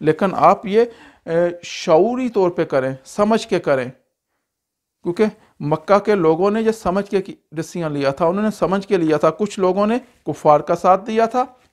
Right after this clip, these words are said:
कुछ लोगों ने रसूल पाक सल्लल्लाहु अलैहि वसल्लम का साथ दिया था।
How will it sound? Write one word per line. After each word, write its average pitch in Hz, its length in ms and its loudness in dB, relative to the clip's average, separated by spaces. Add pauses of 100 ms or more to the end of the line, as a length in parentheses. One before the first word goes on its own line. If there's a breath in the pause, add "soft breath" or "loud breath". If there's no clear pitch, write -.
कुछ 196 240 -8
लोगों 196 280 0
ने 247 160 0 (280 loud breath)
रसूल 170 280 0
पाक 160 280 0
सल्लल्लाहु 147 500 -4
अलैहि 156 280 -4
वसल्लम 151 580 -4
का 151 120 -4
साथ 135 220 0
दिया 135 260 -6
था। 131 220 -2